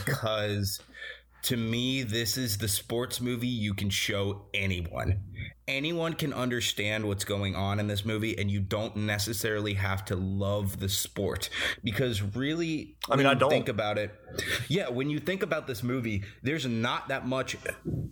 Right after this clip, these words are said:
Speaker 1: baseball going on because you're right. It is mostly about the behind the scenes nature of the team. Uh, is it, wow, this is, this is interesting. I, I can a hundred percent see it both being a middle and a heavyweight.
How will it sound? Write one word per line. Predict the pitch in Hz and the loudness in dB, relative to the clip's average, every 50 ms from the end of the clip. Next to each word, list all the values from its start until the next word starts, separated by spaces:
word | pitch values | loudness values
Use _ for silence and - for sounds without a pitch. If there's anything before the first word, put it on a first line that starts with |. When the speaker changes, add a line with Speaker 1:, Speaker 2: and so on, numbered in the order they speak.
| - - - - - - | -4 -4 -4 -6 -6 -2
Speaker 1:
baseball | - 123 113 117 107 - - 104 95 92 98 | -2 -2 0 -2 -2 -2 0 0 2 2 0
going | 98 101 101 104 98 104 | 0 0 0 0 0 0
on | 107 104 92 85 98 | 0 0 2 2 0
because | 98 107 98 110 131 113 101 | 0 2 2 0 0 0 -2
you're | 123 131 | -2 -2
right. | 117 175 175 139 95 - | 0 0 0 0 0 -2
It | 117 117 127 | -2 0 0
is | 131 131 110 104 | 0 0 0 0
mostly | 120 113 113 113 - 123 117 110 | 0 0 0 0 0 0 0 0
about | 98 104 104 104 - | 0 0 -2 -2 -2
the | - | -2
behind | 95 98 95 104 101 101 101 98 | -2 -2 0 0 0 2 2 0
the | 98 | 0
scenes | - - 113 107 95 85 90 - | -2 -2 -2 -2 0 -2 -2 0
nature | 98 101 101 98 98 - - 58 - | 0 0 0 0 0 -2 -2 -2 0
of | - 110 104 90 - - | 0 0 0 0 -2 -4
the | 76 | -6
team. | - - - - 87 73 65 - 95 - - - - - 98 98 98 95 - - - - - - - - - - - - - _ - - - - - - - | -6 -2 0 0 2 2 2 0 -2 -4 -6 -6 -4 -4 -2 -2 -4 -4 -6 -8 -8 -8 -8 -10 -12 -20 -20 -20 -20 -20 -20 _ -20 -20 -20 -20 -10 -6 -4
Uh, | 123 - - - | -4 -2 -2 -2
is | 135 127 - - - 123 127 | -2 -2 -2 -2 0 0 0
it, | 131 - - | 0 -2 -2
wow, | 127 123 120 120 | -2 0 0 0
this | 120 139 151 - 214 | 0 0 0 0 0
is, | 190 131 127 | -2 -2 -2
this | 135 151 190 190 - | -2 -2 -2 0 0
is | 175 143 | -2 -2
interesting. | 139 139 - 120 104 101 104 92 80 | -2 -2 -2 -2 0 0 0 0 0
I, | - 110 123 135 139 143 - - | -2 -2 0 0 0 -2 -2 -2
I | - 127 143 151 | -2 -2 -2 -2
can | - 180 170 156 147 - - - | -2 -2 -2 -2 -2 -4 -4 -4
a | 131 | -4
hundred | 117 123 131 135 156 190 190 | -2 -2 -2 -2 -2 -2 -2
percent | - 160 143 - - 139 123 - | -2 -2 -2 -2 -2 -2 -2 -2
see | - - - 135 131 127 120 120 - | -2 -2 0 0 0 0 0 0 0
it | 113 113 98 101 98 98 | -2 -2 -4 -6 -6 -4
both | 113 113 113 117 - - - | -2 0 0 -2 -2 -4 -4
being | - 113 110 110 107 104 | -2 -2 0 0 -2 -2
a | 101 104 | 0 0
middle | 98 98 101 101 104 85 - - | 0 0 0 0 0 -2 -2 -2
and | 104 98 98 98 | -2 0 0 0
a | |
heavyweight. | 95 92 98 87 87 87 82 78 71 82 95 98 - | 0 0 0 0 0 -2 0 0 0 0 0 -2 -4